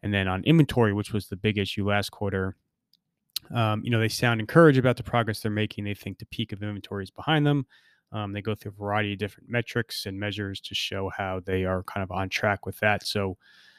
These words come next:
um, nothing really bad to say about Nike. They, the full year revenue guidance was increased largely to kind of incorporate the upside they just printed in,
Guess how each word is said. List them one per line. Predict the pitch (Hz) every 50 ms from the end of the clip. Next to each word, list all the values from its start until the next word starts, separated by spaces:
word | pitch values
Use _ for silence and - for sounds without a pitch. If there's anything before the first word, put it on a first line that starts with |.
| _ _ -
um, | - 101 101 101 98 101 95 - -
nothing | 143 147 143 - 156 147 131
really | 127 131 135 135 131
bad | 113 120 117 120 120
to | - -
say | - - 120
about | 110 107 104 -
Nike. | 107 110 110 - - 107 107 104
They, | 98 104 101 101 101 98 - -
the | - 104 101 98 95
full | - - - 131 123
year | 113 113 113
revenue | 104 110 113 107 113 110
guidance | 101 - 107 104 104 107 104 - -
was | - 98 95 - - _ _ _ _ _ _ -
increased | 135 135 127 - - 139 131 127 - - - -
largely | 104 101 107 113 123 123 120 113 127 113
to | - - -
kind | - - 113 107
of | 101
incorporate | 101 104 - - 113 107 _ - 101 98 -
the | - 101 95 -
upside | 95 98 - - - 104 101 95 92
they | 87 92
just | 87 92 95 87 -
printed | - - 101 92 - - 95
in, | 95 92 92 90 90